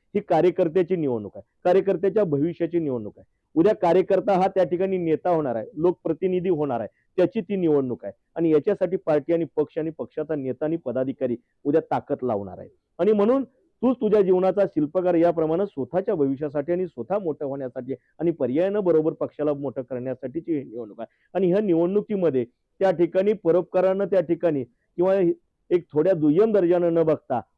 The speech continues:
उद्याची माझी भविष्याची आणि माझ्या गावाची, माझ्या गल्लीची, माझ्या गटाची, माझ्या गणाच्या भविष्याची आणि माझ्या सुद्धा त्या ठिकाणी सर्व महाराष्ट्रातील किंवा राज्यातील सर्व त्या ठिकाणी लोकांच्या भविष्याची निवडणूक आहे.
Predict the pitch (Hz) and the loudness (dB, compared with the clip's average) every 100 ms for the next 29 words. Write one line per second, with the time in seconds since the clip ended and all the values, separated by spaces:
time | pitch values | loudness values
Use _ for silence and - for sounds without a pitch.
0 | - 139 160 170 202 165 151 175 127 135 | -2 2 4 4 0 0 0 0 0 -2
1 | 170 170 165 185 147 127 165 127 117 143 | -2 -2 0 0 0 0 0 0 0 0
2 | 151 190 147 143 139 120 117 151 190 180 | -2 -6 -4 -4 -4 -4 -4 -6 -6 -10
3 | 131 160 127 - 143 196 175 135 151 120 | -6 -4 -4 -6 -8 -6 -6 -4 -6 -6
4 | 143 - 202 - _ _ 131 151 185 226 | -8 -4 -4 -4 _ _ 0 0 2 0
5 | 233 - 143 - _ _ 175 202 139 123 | 0 0 -4 -6 _ _ -2 0 0 0
6 | 139 220 196 196 196 175 160 151 175 165 | 2 0 2 0 0 -2 -2 -2 -4 -2
7 | 147 165 190 190 _ _ - 147 143 170 | -2 0 0 -4 _ _ -10 -4 -2 -2
8 | 170 160 165 165 165 156 131 156 170 160 | -4 -6 -2 0 2 0 0 -4 -4 -6
9 | 143 175 196 160 143 - 160 165 123 - | -4 -2 -2 -4 -4 -6 -4 -2 -4 -4
10 | 160 151 170 110 139 - 170 180 151 135 | -6 -6 -6 -4 -6 -8 -8 -6 -6 -4
11 | 135 131 117 | -4 -6 -8